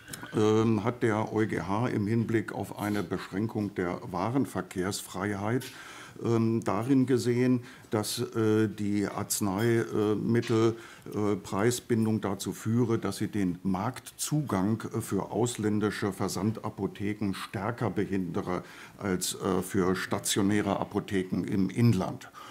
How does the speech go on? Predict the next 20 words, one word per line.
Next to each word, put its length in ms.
Und, 800
ähm, 480
die, 440
äh, 60
dieser 560
Effekt 480
wiederum, 540
äh, 260
wird 220
vom 440
E 280
U 20
G 180
H, 440
ähm, 540
abgeleitet 960
aus, 580
äh, 340
der, 460
ähm, 720